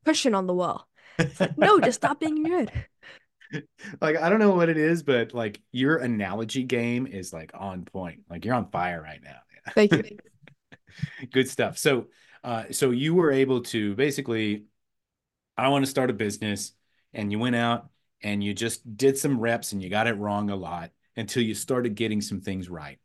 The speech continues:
Speaker 2: And as you started getting some things right, it created momentum. And as you started creating momentum, you started improving your process to where now you're closing at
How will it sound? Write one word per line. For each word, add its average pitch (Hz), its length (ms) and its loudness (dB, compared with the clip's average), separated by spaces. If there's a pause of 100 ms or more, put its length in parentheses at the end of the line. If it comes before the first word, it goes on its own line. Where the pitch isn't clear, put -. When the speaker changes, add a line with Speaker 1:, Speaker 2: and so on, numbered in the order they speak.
Speaker 2:
And 95 80 -12
as 104 240 -4
you 113 80 -2
started 123 360 0
getting 117 220 0
some 113 160 -6
things 113 280 -4
right, 95 220 -4
it 90 60 -8
created 101 420 -6
momentum. 87 580 -6 (540)
And 101 100 -2
as 101 160 -2
you 101 60 -6
started 110 280 0
creating 110 380 0
momentum, 101 560 -2
you 90 60 -8
started 98 320 -6
improving 113 520 -2
your 98 100 -2
process 90 580 -8
to 101 100 -10
where 95 240 -6
now 110 220 2
you're 104 260 -2
closing 101 480 -4
at 85 240 -8